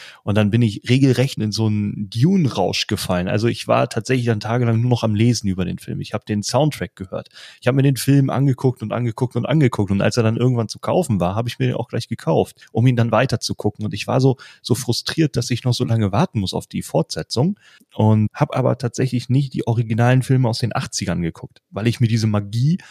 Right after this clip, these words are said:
jetzt nicht zerstören wollte, die der neue Film in mir entfacht hat. Und dann lief ja Anfang des Jahres der zweite Teil. Und da weiß ich noch, Alex, da hab ich dir noch geschrieben, ich glaube am selben Abend, als ich den Film gesehen habe, „Wir müssen unbedingt über diesen Film reden.“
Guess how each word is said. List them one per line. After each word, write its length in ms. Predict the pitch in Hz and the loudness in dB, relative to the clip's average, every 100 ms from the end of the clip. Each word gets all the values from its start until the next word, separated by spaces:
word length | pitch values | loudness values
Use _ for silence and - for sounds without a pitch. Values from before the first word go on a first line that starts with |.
| - - | -20 -6
jetzt 180 | 117 - | -4 0
nicht 160 | 131 - | -2 0
zerstören 520 | 117 - 160 165 95 | -4 2 2 4 2
wollte, 440 | 92 95 135 175 - | 0 0 0 -2 -4
die 80 | - | -4
der 120 | 117 | 0
neue 260 | 113 120 123 | 2 4 2
Film 280 | - 131 131 | 4 2 2
in 160 | 117 117 | -2 0
mir 220 | 139 131 | 2 2
entfacht 440 | 170 - - - | -2 -8 -14 -16
hat. 200 | - - _ - | -20 -20 _ -6
Und 420 | - 113 113 - - - _ _ _ | -2 0 0 -4 -12 -20 _ _ _
dann 160 | - 117 | 2 4
lief 160 | 135 143 | 4 4
ja 120 | 120 | 2
Anfang 300 | 127 147 131 | 2 0 0
des 180 | 117 - | 0 0
Jahres 340 | 104 135 147 | 0 0 -4
der 140 | 107 | -8
zweite 400 | - - 90 135 | -6 -4 -4 -4
Teil. 360 | 143 143 170 269 _ _ - | -6 -4 -6 -6 _ _ -12
Und 140 | - 110 | -4 0
da 100 | 101 | 2
weiß 220 | 143 170 | 2 2
ich 120 | 151 | 2
noch, 140 | 139 | 0
Alex, 320 | 123 139 156 - | 2 -2 -2 -2
da 100 | 113 | -2
hab 120 | 120 | -2
ich 100 | 117 | 0
dir 140 | 139 | 4
noch 180 | 151 147 | 4 4
geschrieben, 420 | 131 - - 151 | 0 -2 0 0
ich 100 | 127 | 0
glaube 200 | 131 123 | 0 0
am 100 | 117 | 0
selben 260 | 104 131 131 | 2 2 2
Abend, 260 | 120 131 | 0 -2
als 140 | 95 - | -4 -8
ich 120 | - | -8
den 140 | 110 | -6
Film 200 | 101 123 | -2 0
gesehen 260 | 113 104 131 | 2 2 0
habe, 300 | 131 139 120 | 0 -2 -2
„Wir 80 | 107 | 0
müssen 520 | 110 139 170 - 147 | 4 4 4 0 -4
unbedingt 720 | - 156 165 147 - 143 143 120 | -4 -2 -2 -2 -2 -2 0 -2
über 160 | 120 | -2
diesen 220 | 117 110 | 0 0
Film 280 | 101 135 143 | 2 4 4
reden.“ 440 | 107 107 117 190 | 4 2 2 0